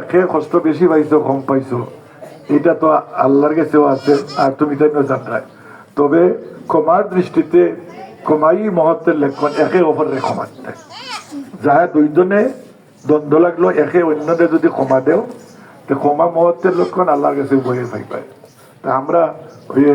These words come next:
রিকোয়েস্ট করলাম, এখানে, আহ, মুসব্বির ভাইয়ের ছেলে নাই বা আরো যেন আসো, যদি গ্যাস ভাইয়ের ছেলে হলে না, তুমি আসো বা যারা আছে,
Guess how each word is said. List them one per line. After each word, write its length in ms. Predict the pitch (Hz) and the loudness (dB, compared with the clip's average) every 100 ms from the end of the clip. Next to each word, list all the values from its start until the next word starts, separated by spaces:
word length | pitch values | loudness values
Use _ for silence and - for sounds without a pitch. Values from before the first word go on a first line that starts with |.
| 131 | 2
রিকোয়েস্ট 300 | 135 156 - | 0 0 0
করলাম, 300 | 151 143 131 - - - - _ _ | -2 -2 -6 -8 -18 -20 -20 _ _
এখানে, 280 | 131 151 147 | -4 -2 0
আহ, 280 | 139 139 - - - - - - - 131 127 131 127 127 143 - - - - - - - - - 139 | 0 0 -2 -8 -14 -20 -20 -20 -6 0 2 2 0 -2 -6 -10 -12 -16 -18 -20 -20 -20 -18 -6 -2
মুসব্বির 380 | 131 147 151 | 0 2 2
ভাইয়ের 220 | 147 165 160 | 2 2 2
ছেলে 240 | 147 143 | 0 0
নাই 260 | 143 156 156 175 180 156 143 127 - 139 | 2 0 0 -4 -10 -12 -16 -20 -8 0
বা 120 | 143 139 135 127 120 135 | 2 2 0 -2 -2 0
আরো 240 | 139 151 151 | 2 2 2
যেন 180 | 156 | 2
আসো, 340 | 151 139 135 151 | 2 0 2 2
যদি 380 | 135 123 131 135 131 123 | 2 -2 4 4 4 2
গ্যাস 180 | 127 131 127 | 0 0 0
ভাইয়ের 200 | 139 135 | -2 0
ছেলে 180 | 135 127 | 0 0
হলে 180 | 127 135 131 | 0 0 0
না, 100 | 131 | -2
তুমি 280 | 135 139 | 0 2
আসো 220 | 143 131 143 | 2 2 0
বা 140 | 135 | 0
যারা 240 | 127 131 | -2 0
আছে, 260 | 135 131 131 | 0 0 -4